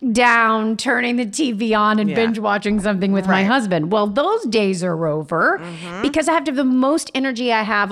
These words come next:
Speaker 1: all day at eight P M.
Speaker 2: Right.
Speaker 1: Even, no matter
Speaker 2: Yeah.
Speaker 1: if my kid woke me up at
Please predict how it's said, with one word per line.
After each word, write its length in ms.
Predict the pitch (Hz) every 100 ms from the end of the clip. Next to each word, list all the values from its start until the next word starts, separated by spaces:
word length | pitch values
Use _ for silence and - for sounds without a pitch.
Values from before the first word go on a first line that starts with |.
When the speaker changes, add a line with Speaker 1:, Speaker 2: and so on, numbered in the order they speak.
| -
Speaker 1:
all 180 | 220 214
day 280 | 190 175 165
at 80 | 160
eight 180 | 151 151
P 140 | -
M. 180 | - -
Speaker 2:
Right. 160 | 196 - _ _ _ _ - - _ _ _ _ -
Speaker 1:
Even, 420 | 302 277 220 262
no 100 | 254
matter 280 | 254 254 240
Speaker 2:
Yeah. 100 | 226
Speaker 1:
if 120 | 226
my 140 | 247 214
kid 280 | 240 202 196
woke 220 | 196 202
me 140 | 196
up 180 | 175 175
at 180 | 170